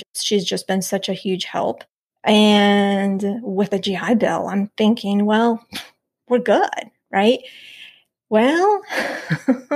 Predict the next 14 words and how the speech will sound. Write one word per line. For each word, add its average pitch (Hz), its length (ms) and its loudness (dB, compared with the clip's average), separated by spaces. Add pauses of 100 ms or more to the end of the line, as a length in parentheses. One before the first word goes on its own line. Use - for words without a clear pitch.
(520)
<laughs> 339 800 0
maybe 240 680 2
about 208 580 0
a 220 220 4
month 240 400 2
ago 277 560 4
when 202 480 0
these 202 420 -2 (100)
last 202 500 0
college 190 340 -2
acceptances 175 800 -6
were 180 100 -6
coming 220 340 -2
in 214 420 2